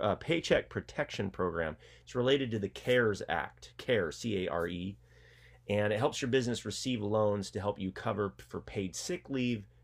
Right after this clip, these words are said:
payroll shortages, and expenses stemming from,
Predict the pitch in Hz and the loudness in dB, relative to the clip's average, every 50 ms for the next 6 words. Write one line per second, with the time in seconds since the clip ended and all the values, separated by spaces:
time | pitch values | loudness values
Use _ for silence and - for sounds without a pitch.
0 | - - - - - 127 135 139 135 127 120 - - - 117 113 107 104 95 101 | -20 -20 -18 -8 -4 -2 0 2 4 2 2 2 0 0 2 2 2 0 0 0
1 | 101 95 95 - 90 87 - - - - 120 113 104 - 98 87 - - - 113 | 0 0 0 -2 -4 -4 -4 -6 -2 0 0 0 0 0 -4 -6 -4 -2 0 0
2 | 107 107 104 98 - 104 95 87 85 85 | 2 0 0 0 -2 -2 -2 -2 -4 -8